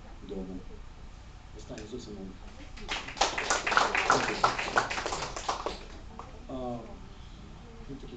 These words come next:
сленерські трішки речі. Вата. Називається вата. Ти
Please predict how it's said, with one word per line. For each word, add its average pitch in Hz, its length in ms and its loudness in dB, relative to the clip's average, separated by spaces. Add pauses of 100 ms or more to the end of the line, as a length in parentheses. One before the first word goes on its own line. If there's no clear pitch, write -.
(100)
сленерські 131 300 -2
трішки - 300 -10 (120)
речі. - 120 -12 (240)
Вата. 113 220 -4 (300)
Називається 123 440 0
вата. 110 200 -6 (1400)
Ти 143 500 6